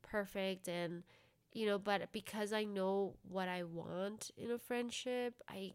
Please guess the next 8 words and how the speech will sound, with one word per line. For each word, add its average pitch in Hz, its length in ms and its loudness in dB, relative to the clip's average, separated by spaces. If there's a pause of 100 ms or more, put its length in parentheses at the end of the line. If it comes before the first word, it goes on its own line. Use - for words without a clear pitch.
(160)
expect - 560 -6
the 185 100 -6
same, 196 480 0
and 185 260 -2
sometimes 185 440 -4
that's 180 220 -6
unrealistic. 185 840 -6 (680)
But 202 260 6